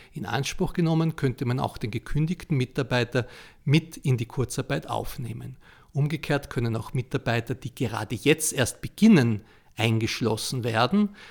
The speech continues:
Allerdings setzt die Kurzarbeitsunterstützung frühestens einen Monat nach Beginn des Dienstverhältnisses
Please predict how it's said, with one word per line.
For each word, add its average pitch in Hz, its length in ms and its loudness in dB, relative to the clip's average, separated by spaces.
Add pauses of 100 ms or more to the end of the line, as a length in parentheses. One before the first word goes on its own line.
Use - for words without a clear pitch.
(140)
Allerdings 127 540 2
setzt - 540 -4 (160)
die 127 60 -6
Kurzarbeitsunterstützung 123 1500 -4
frühestens 123 600 -2 (280)
einen 113 380 0
Monat 110 580 0
nach - 200 -12
Beginn 113 500 -4 (240)
des - 240 -6
Dienstverhältnisses 113 1080 -6